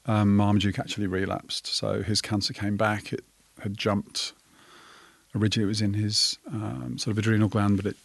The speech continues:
jumped to his leg, and we found it through him fracturing it. Went for a pony ride, and he just couldn't walk afterwards. And so suddenly we were, um, I think it was really, it was,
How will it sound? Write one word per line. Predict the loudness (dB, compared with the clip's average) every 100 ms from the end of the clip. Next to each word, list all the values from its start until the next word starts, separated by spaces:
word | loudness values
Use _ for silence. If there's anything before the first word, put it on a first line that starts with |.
| _ _ _ _
jumped | -4 -2 -2
to | -4 -4
his | 0
leg, | 2 2 2
and | 2
we | 0
found | 0 0 0
it | -2
through | -2 0 0
him | 0 0 0
fracturing | -2 -2 -2 -2 0 0
it. | -2 _ _ _ _ _ _ -20 -20 _ -4 2
Went | 0 0
for |
a | -4
pony | 0 2 2
ride, | 2 2 0
and | -2
he | -2
just | -4 -6
couldn't | -6 -6
walk | -4 -6
afterwards. | -6 -6 -2 -2 0
And | -2 -2 -4 -14 _ -20 -16 -14 -12 -12 -12 -12 -14 -8
so | 2 6
suddenly | 8 8 8 8 8 6
we | 6 6
were, | 6 6 6 4 4 0 -8 _ _ _
um, | -2 0 2 0 -4 -8 -20 -20 _ _ -20 -10
I | 2
think | 4
it |
was | 6
really, | 6 6
it | 4
was, | 0 -2